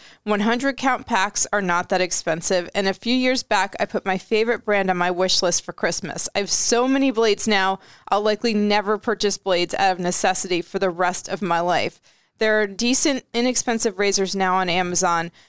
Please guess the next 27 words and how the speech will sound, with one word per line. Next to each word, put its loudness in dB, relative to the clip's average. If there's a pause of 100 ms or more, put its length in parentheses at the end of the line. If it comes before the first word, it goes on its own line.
(120)
but -6
fifteen 0
years 2
ago, 2
I 2
splurged 0
and -2
bought 2
a 2
really 0
nice 2
made 2
in 2
Germany 0
Merkur, -2 (120)
I -8
don't -6
know 0
how, 0
if -8
that's -2
the -4
way 0
to -6
pronounce 0
it, 0
razor. 2